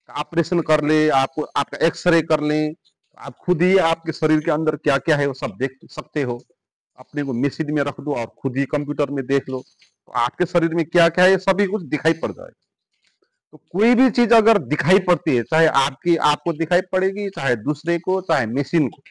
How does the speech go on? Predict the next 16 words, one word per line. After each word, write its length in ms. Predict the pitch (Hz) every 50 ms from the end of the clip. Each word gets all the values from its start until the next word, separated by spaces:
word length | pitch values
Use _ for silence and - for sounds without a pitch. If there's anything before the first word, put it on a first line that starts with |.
| _ _ _ _ _ _ _ _ _ _ _ _ _ _ _ _ -
वो 260 | 101 113 160 208 220
चीज 540 | 220 - - - 208 220 202 185 185 220 - - _ _ _ _ _ _ _ _ _ _ _ _ _ _ _ _ _ _ _ _ _ -
आत्मा 400 | 147 - - _ 180 180 180 180
नहीं 320 | 175 156 131 131 165 170
हो 120 | 147 135
सकती, 420 | 127 - - 101 - _ - 98 82 - _ _ _ _ _ _ _ _ _ _ _ _ _ _ _ _ _ -
है 100 | 156 196
ना? 120 | 151 98 92 _ _ _ _ -
वो 160 | 107 127 180
चीज 320 | 196 196 - 196 208 202 -
खुद 360 | - - - 233 262 226 240
नहीं 300 | 247 220 190 170 156 127
हो 120 | 117 110
सकती, 280 | - - 110 104 - 143
क्योंकि 340 | - - 196 214 208 220 202
खुद, 580 | - _ - - 233 240 190 170 156 - -